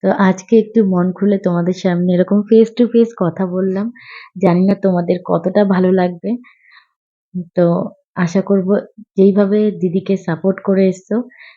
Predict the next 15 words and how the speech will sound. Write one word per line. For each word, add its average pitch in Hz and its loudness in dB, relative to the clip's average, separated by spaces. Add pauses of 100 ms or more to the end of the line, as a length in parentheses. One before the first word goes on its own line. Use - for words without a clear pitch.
(140)
যেইভাবে 190 4
দিদির 196 2
ভিডিওটাকে 214 2
ভালোবাসা 190 0
দিয়ে 196 0
এসছো, 233 -10 (420)
আগামী 180 0
দিনে 220 2
এইভাবে 180 2
ভালোবাসা 170 0
দিয়ে 175 -2
যেও। 170 -6 (760)
তোমাদের 185 2
ভালোবাসার 196 2
জোরে 220 -2